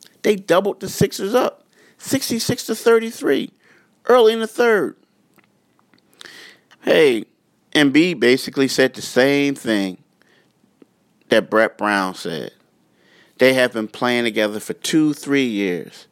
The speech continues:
and they keep getting better. They are young, and they are still going to get better.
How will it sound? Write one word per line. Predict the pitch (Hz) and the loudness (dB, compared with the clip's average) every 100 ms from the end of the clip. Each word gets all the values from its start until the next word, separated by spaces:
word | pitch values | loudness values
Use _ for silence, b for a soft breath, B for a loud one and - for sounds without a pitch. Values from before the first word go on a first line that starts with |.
| b b - | b b -2
and | 107 | 2
they | 117 | 2
keep | 117 - 120 - | 0 -4 -6 -4
getting | 113 - 101 | -4 -2 -4
better. | 90 82 67 - _ _ b b b b - | -6 -8 -12 -20 _ _ b b b b 0
They | 123 127 | 4 4
are | 110 113 104 101 - _ | 2 2 2 -2 -8 _
young, | 98 107 113 82 - _ _ _ _ b b b | -2 0 0 -2 -10 _ _ _ _ b b b
and | - 104 | -4 2
they | 123 117 | 4 2
are | 104 | 0
still | - 127 131 123 | -2 4 4 4
going | 95 120 120 110 | 2 0 0 -2
to | - | -6
get | 90 95 - | -4 -4 -4
better. | - 71 - | -8 -8 -12